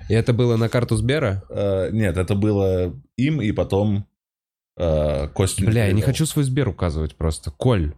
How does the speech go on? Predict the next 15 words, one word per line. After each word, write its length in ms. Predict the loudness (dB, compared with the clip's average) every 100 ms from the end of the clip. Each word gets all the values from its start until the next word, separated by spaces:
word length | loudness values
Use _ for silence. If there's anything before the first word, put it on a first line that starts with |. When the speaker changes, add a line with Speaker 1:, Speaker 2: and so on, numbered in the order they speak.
| -6
Speaker 2:
Да 200 | -2 0
нет, 200 | 0 0
не 100 | 0
надо, 220 | 0 0
я 100 | 0
говорю, 220 | 0 -2
пожалуйста, 440 | -2 0 0 -2 -2
не 100 | 0
надо. 160 | 0 0
Это 240 | 0 0
бизнес-предложение 920 | 0 0 0 -2 -2 0 2 0 0
всего 320 | -2 0 2
лишь. 220 | 0 -2 -8 -20 -20 _
Я, 360 | 0 0 0 -6 _ -6
ну, 360 | 0 0 -2